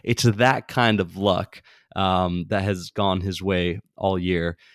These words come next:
Yeah, Jason has just been under the ra-, I mentioned it once on the league thread recently, but he's been under the radar the whole year. Raph or Anthony, and primarily Raph, have been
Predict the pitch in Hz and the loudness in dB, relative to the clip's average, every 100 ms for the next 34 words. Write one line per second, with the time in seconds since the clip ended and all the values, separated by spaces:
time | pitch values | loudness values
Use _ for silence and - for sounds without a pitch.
0 | _ 104 131 113 - 127 233 392 359 131 | _ 2 2 0 2 2 2 -2 -2 -2
1 | 120 - - 196 - - _ _ _ _ | -6 -6 -4 -2 -4 -8 _ _ _ _
2 | _ _ 135 131 - _ 175 190 185 135 | _ _ 2 2 -6 _ 0 2 4 2
3 | 113 107 110 123 151 196 - 160 95 113 | 2 -2 -2 2 2 2 2 2 4 2
4 | 120 110 98 104 98 - 107 92 98 104 | 4 2 2 0 -2 -2 0 2 0 0
5 | 104 98 - 131 208 269 226 - - _ | -2 -2 -2 -4 -2 2 0 -2 -12 _
6 | _ - 120 123 131 127 120 113 98 92 | _ 2 2 4 2 4 4 6 4 2
7 | 92 87 104 110 104 98 92 85 - - | 0 -2 0 2 2 4 2 0 -6 -20
8 | - - 104 117 131 156 - 123 127 - | -20 -6 -2 -2 -2 -4 -2 -2 -4 -4
9 | 123 120 117 - 110 - 226 240 196 104 | -2 0 0 -2 -4 -2 -2 0 0 0
10 | 90 95 107 - 107 104 82 110 | 0 0 -2 -6 -8 -6 -4 -2